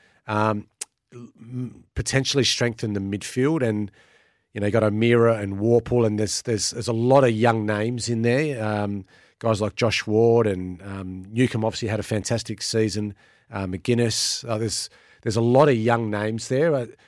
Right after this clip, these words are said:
and obviously Hawthorn supporters will know them better than me, but some mids with speed, I think, is what I'd be looking at if I was, if I was the Hawks.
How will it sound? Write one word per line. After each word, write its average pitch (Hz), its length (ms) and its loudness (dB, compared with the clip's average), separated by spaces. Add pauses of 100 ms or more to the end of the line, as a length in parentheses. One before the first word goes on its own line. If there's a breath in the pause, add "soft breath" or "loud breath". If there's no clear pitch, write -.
(400 soft breath)
and 101 320 -10
obviously 113 360 -6
Hawthorn 113 380 0
supporters 110 460 -2
will 104 80 -6
know 110 180 2
them 101 160 -2
better 107 280 0
than 98 240 -4
me, 107 280 0
but 104 260 -4 (280 soft breath)
some 120 280 -2
mids 143 220 0
with 120 100 -6
speed, 101 640 -6 (360)
I 110 40 -16
think, 110 260 -10
is 90 100 -12
what 104 200 -6
I'd 104 180 -4
be 107 80 -8
looking 101 300 -4
at 101 100 -4
if 98 160 -6
I 101 120 0
was, 95 380 -4
if - 140 -12
I 110 80 0
was 98 160 -4
the - 80 -12
Hawks. 113 460 -6